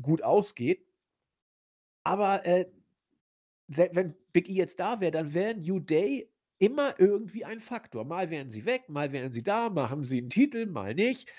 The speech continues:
Mal dümpeln sie wie Xavier Woods jetzt da so nebenbei beim Pay-Per-View rum und machen irgendwie Gewitzel <clears throat> zwischen den Zeilen. Aber manche Sachen gehören einfach zusammen. Und für mich gehörte Bayley mit Sasha Banks zusammen, für mich gehört jetzt Bayley, Io Sky und Dakota Kai zusammen.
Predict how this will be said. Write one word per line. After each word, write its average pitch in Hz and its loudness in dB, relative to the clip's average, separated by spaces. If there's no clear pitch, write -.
Mal 143 -2
dümpeln 147 0
sie 135 0
wie 127 0
Xavier 135 2
Woods 147 -2
jetzt 131 -2
da 120 4
so 127 2
nebenbei 131 2
beim 196 -2
Pay-Per-View 180 0
rum 175 0
und 135 -2
machen 143 -6
irgendwie 127 -2
Gewitzel 135 2
<clears throat> 180 -4
zwischen 135 -8
den 107 -6
Zeilen. 214 2
Aber 175 0
manche 208 -2
Sachen 185 -2
gehören 175 4
einfach 147 -4
zusammen. 104 -2
Und 160 0
für - -2
mich 208 -2
gehörte 139 2
Bayley 135 2
mit 117 -6
Sasha 110 0
Banks 226 2
zusammen, 190 -4
für - -10
mich 143 -6
gehört 135 0
jetzt 117 -4
Bayley, 135 2
Io 113 0
Sky 117 2
und 123 -2
Dakota 110 -4
Kai 233 6
zusammen. 175 -2